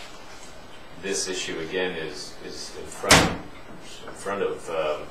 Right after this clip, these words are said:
U B C M, and it will be, mm, discussed more next month. Uh, so just see what council's, uh,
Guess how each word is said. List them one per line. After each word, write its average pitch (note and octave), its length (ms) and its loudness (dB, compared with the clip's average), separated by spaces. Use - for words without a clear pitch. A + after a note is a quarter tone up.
U E2+ 220 -6
B E2 60 -6
C D#2 360 0
M, D2+ 160 0
and - 80 -6
it - 100 -6
will F#2 220 2
be, D#2+ 340 -2
mm, - 1300 -6
discussed F#2 480 0
more F2 540 2
next F2 300 -4
month. - 500 -2
Uh, - 220 -6
so D#2+ 360 -2
just - 240 -6
see E2 140 -4
what D#2+ 160 -4
council's, D#2+ 720 -2
uh, D2+ 300 2